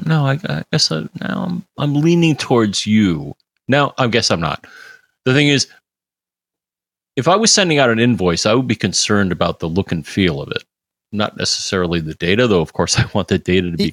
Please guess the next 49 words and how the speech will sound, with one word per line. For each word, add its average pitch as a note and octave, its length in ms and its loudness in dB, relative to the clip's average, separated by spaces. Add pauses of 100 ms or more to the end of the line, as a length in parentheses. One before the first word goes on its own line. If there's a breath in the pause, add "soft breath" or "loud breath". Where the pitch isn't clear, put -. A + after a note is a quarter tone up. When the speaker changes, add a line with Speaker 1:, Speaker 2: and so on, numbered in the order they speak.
Speaker 2:
yeah, A3+ 160 2
Speaker 1:
correct. C#3 140 0
Speaker 2:
you D3 120 2
want D#3 180 2
'em B2 80 2
both, A2 260 2
Speaker 1:
So E3 80 2
that's F#3+ 180 2
why - 80 2
Speaker 2:
right. F3 140 4
Speaker 1:
I - 20 4
think E3 220 0
of C#3+ 80 -2
a C3 40 2
word C#3 320 2
processor, F#2 800 -2
because G#2 280 0
I, G#2 180 2
I G#2+ 100 2
don't G#2+ 140 2
think G2+ 140 2
of F#2 60 0
a F2 40 -2
database G#2+ 520 0
like - 140 -6
FileMaker, F#2+ 560 -2
though F2 320 0
I'm, F2+ 280 -2
I'm E2 140 -4
sure F#2 200 -2
you E2+ 100 0
figured D#2+ 320 -4
a - 20 -6
way D2+ 120 -6
to D2+ 100 -12
do F#3+ 220 0
this, G2 260 0
is G#2+ 340 2 (280 loud breath)
that A#2+ 120 0
a A#2 40 0
database A2+ 580 2
is F#2 160 -4
not G2+ 220 -2
necessarily F#2 500 -2
the D#2+ 80 -8
best E2 280 -6
tool D#2+ 240 -8
to - 140 -18
design D2+ 600 -12